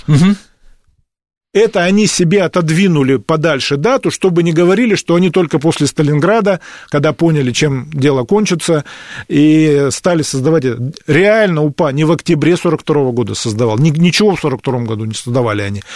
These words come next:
Speaker 2: а реально в марте-апреле сорок третьего года,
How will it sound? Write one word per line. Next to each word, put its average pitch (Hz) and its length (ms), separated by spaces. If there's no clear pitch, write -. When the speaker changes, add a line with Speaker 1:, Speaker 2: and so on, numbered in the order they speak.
Speaker 2:
а 147 100
реально 185 460
в 123 80
марте-апреле 156 840
сорок 151 320
третьего 123 400
года, 165 380